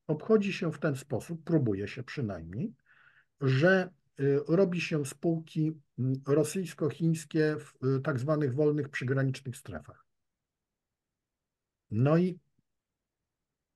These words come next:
działa to bardzo kiepsko, ale jakoś tam działa.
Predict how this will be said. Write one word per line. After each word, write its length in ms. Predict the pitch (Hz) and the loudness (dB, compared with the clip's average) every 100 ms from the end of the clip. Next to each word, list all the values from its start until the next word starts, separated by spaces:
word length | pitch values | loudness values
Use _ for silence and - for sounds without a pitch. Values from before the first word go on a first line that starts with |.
| - | -2
działa 400 | 113 170 202 202 | 6 8 8 6
to 160 | 196 | 4
bardzo 380 | 160 175 160 156 | 2 0 2 0
kiepsko, 640 | - 117 - - 131 147 165 _ _ | 0 -4 -4 -6 -4 -4 -6 _ _
ale 180 | 131 135 | -2 0
jakoś 360 | 147 151 131 - | 0 0 -2 0
tam 200 | 123 107 | 0 2
działa. 440 | 101 85 110 | -2 -4 -6